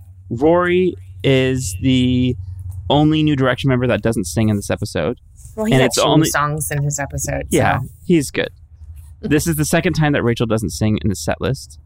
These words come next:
Speaker 1: um,
Speaker 2: Mm.
Speaker 1: since two thousand ten sectionals.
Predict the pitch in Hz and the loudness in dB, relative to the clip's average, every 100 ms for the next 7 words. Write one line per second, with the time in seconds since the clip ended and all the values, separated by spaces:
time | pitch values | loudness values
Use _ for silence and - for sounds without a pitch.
0 | - - - 110 104 104 147 139 127 - | -20 -14 -4 0 0 -2 -4 -4 -4 -2
1 | 123 101 - - - - 127 117 110 104 | -2 -2 -6 -10 -12 -4 0 0 0 -4
2 | - 110 110 - 117 - 143 160 180 - | -2 -2 -2 -2 -6 -4 -2 -2 -4 -12